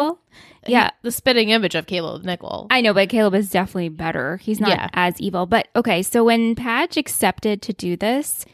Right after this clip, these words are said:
Speaker 1: his whole plan wasn't to help Chuck just yet.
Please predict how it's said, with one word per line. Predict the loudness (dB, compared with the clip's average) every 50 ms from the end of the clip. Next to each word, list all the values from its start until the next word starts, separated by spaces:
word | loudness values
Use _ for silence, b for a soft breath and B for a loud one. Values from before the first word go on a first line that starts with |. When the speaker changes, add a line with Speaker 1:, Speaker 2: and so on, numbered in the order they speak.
| b b b b b b b b b _ _ _ _ _ _ _ _ _ _ -14 _
Speaker 1:
his | 0 2 2 2 4
whole | 6 4 4 4
plan | 4 4 4 4 6 4 4 2 2
wasn't | 4 4 4 4 2 -2 -2 -2
to | -4
help | -4 -2 -4 -4 -4
Chuck | -6 -6 -6 -6 -6 -6 -8 -8
just | -6 -6 -6 -6 -8 -8
yet. | -6 -4 -2 -2 -2 -4 -6